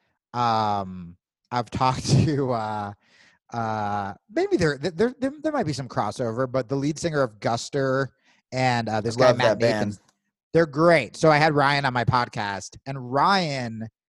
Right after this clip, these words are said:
Speaker 1: is uncharacteristically funny for a musician. It's just everything he says. He is just, and he does it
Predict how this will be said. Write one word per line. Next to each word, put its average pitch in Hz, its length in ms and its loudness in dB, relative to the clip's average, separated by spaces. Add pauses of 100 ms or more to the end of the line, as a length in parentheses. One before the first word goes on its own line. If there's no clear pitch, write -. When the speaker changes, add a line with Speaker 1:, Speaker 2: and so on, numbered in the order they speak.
(220)
Speaker 1:
is 147 180 -6 (200)
uncharacteristically 131 1080 -2
funny 98 260 -6
for 101 160 -6
a 98 40 -6
musician. 90 600 -10
It's 135 100 -4
just 135 160 -4 (140)
everything 139 500 0
he 110 120 -8
says. - 460 -12
He 123 220 -6
is 110 140 -4
just, 110 360 -4 (600)
and 170 120 4
he 160 120 -2
does 151 300 6
it 127 220 0